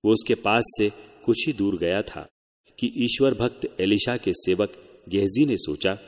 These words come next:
"देखो, मेरे स्वामी ने इस अरामी नामान को यूं ही जाने दिया।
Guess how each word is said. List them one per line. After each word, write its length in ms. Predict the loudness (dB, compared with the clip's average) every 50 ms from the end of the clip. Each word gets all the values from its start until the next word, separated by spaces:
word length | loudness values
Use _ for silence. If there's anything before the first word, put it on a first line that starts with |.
| -20 -20 -20 -20 _ _ _ _ _ _ _ _ _ -10
"देखो, 440 | -8 -8 -8 -8 -6 -4 -4 -4 -4 -8 -20 -20 -20 -20 _ _ _ 0
मेरे 220 | 2 4 4 4 4
स्वामी 480 | 4 2 2 0 -2 -2 0 0 2
ने 160 | 4 4 4
इस 460 | 4 2 0 0 2 2 2 2 0 -2
अरामी 460 | -4 -2 0 0 0 -2 -2 -2 -2 -2
नामान 480 | 0 0 0 0 0 -2 -2 -2 -4
को 240 | -4 -2 0 0 2
यूं 200 | 2 0 -2 -2
ही 100 | 0 0
जाने 300 | 0 0 0 -2 -4 -6
दिया। 260 | -8 -8 -10 -10 -12